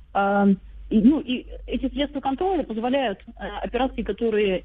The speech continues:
не похожи на то, что вы обычно делаете, каким-то образом дополнительно проверить. Как правило, это происходит ненавязчиво,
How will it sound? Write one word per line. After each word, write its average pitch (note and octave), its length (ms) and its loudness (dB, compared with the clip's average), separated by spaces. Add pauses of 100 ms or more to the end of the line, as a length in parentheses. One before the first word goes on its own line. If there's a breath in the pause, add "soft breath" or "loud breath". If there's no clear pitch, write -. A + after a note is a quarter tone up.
(160)
не C4 260 4
похожи A3 480 -4
на G3 140 -8
то, A3+ 100 -8
что - 180 -12
вы G#3 60 0
обычно G3+ 500 -2
делаете, C4+ 540 -2 (240)
каким-то A3 340 0
образом C#4+ 300 0
дополнительно G3+ 520 -2
проверить. D#3+ 460 -4
Как - 140 -10
правило, C#4+ 240 2
это B3 80 -8
происходит A#3+ 400 -8
ненавязчиво, B3+ 680 -2